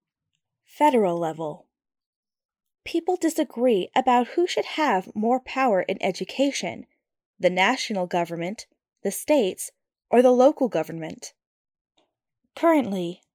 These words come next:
these three parts of the government share authority. The National Department of Education researches education data, prevents discrimination,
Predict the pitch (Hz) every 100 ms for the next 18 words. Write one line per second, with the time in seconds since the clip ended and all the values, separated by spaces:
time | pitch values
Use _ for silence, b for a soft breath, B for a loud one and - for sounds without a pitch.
0 | _ 202 254 330 - 226 254 330 - 294
1 | 294 - 226 233 214 226 233 180 165 -
2 | - - 349 208 - - 180 165 165 180
3 | - _ _ _ _ _ _ 240 285 262
4 | 269 302 - 294 277 254 - 196 190 180
5 | 185 170 180 - 175 165 180 190 - 196
6 | 262 269 196 180 - 196 - 269 277 -
7 | 285 - 214 190 165 131 90 _ _ _
8 | _ - 247 294 214 - 214 - 233 220
9 | 220 233 - 165 170